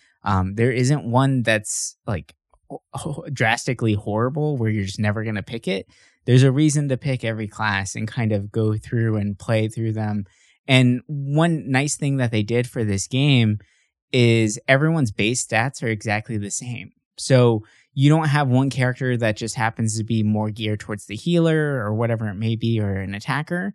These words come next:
You can make anyone do anything, which is really nice, because I'm getting kinda tired of the same trope of, you know, like, "Oh, the female in the group is going to be my healer."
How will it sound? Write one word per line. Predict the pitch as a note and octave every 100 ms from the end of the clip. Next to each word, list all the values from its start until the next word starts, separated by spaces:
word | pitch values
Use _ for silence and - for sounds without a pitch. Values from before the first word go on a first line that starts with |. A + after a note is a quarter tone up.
| _ _ _
You | C3
can | C3 D3+
make | D3+ -
anyone | C3+ C3 C3 B2
do | A2+ A2
anything, | G2+ G2 F#2+ - - E3+ - _
which | A2 G2+
is | G2+ G2+ - A#2+
really | A#2+ G#2+
nice, | G#2 G#2+ G2+ F#2+ - -
because | A#2+ A2 A#2 A2 - _ _
I'm | D#3+ E3+
getting | F3+ E3
kinda | E3+ D3
tired | - C#3 C#3+
of | B2+
the | A#2
same | B2+ A#2+
trope | - A2+ A#2 A2
of, | G#2 G2+ - -
you | B2
know, | G#2+ G#2 G#2+
like, | G#2+ G#2 -
"Oh, | D3+ D3 A#2+ G#2 _ _ _ _ B2+ A#2+ -
the | B2+ A#2
female | - C#3 C3+ C3 C3
in |
the | B2
group | A2 B2 A#2
is | A2
going | G#2+ A#2 A#2
to | A2
be | A2+
my | A2 G#2+
healer." | A#2 A#2+ G2+ - -